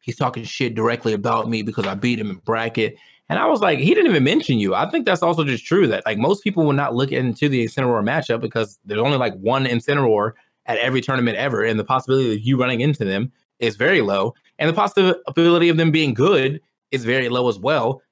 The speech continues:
unless you're thinking of, like, uh, Magister. But Best Hamster, he's got some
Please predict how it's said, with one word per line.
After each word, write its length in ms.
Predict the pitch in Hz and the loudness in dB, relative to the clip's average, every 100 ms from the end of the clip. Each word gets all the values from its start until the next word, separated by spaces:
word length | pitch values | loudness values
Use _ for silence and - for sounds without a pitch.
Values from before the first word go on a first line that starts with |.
| _ | _
unless 540 | 127 123 131 127 - - | -2 0 -2 -4 -14 -8
you're 180 | 113 113 | -4 -2
thinking 300 | 135 127 120 | -2 -4 -2
of, 120 | 110 | -2
like, 280 | 110 107 104 | -2 -4 -4
uh, 440 | 104 101 101 95 - | -4 -2 -2 -4 -2
Magister. 480 | 165 247 127 - - _ - | -2 -2 -6 -10 -16 _ -6
But 280 | 127 123 - | -4 -4 -6
Best 200 | 123 185 196 | -4 -2 0
Hamster, 420 | 185 - 185 180 _ - | -2 0 -2 -4 _ -8
he's 80 | 165 | -2
got 160 | 190 | -2
some 240 | 180 156 | 0 0